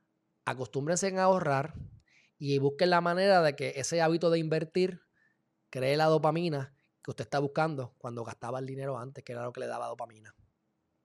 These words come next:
Ahorre, edúquese,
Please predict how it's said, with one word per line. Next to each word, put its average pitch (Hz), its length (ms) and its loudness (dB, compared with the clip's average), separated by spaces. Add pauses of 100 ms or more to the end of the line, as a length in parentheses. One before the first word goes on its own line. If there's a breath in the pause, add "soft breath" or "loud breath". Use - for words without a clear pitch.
(500)
Ahorre, 143 640 0 (600)
edúquese, 143 580 -6